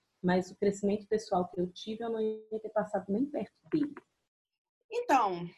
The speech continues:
Speaker 2: a minha primeira gravidez, ela não foi nem um pouco planejada, né?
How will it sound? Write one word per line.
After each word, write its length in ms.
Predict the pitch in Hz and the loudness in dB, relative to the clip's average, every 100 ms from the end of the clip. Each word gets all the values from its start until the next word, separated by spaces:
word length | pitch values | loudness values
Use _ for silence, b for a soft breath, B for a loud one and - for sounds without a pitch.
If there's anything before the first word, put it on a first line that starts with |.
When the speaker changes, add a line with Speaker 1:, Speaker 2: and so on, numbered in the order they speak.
| b _ | b _
Speaker 2:
a 100 | - 285 | 4 6
minha 200 | 381 480 | 6 4
primeira 440 | 311 262 247 247 | 2 0 0 -2
gravidez, 580 | 208 202 180 180 226 - _ | -2 -2 4 4 4 -2 _
ela 180 | 214 208 | 0 2
não 160 | 226 262 | 2 0
foi 460 | - 233 226 214 | -2 -2 -2 -2
nem 160 | 208 226 | -2 -4
um 40 | |
pouco 280 | - 226 226 | -2 -2 -2
planejada, 640 | 226 233 240 180 147 139 139 | -2 -2 0 0 0 -2 -2
né? 220 | 165 | 0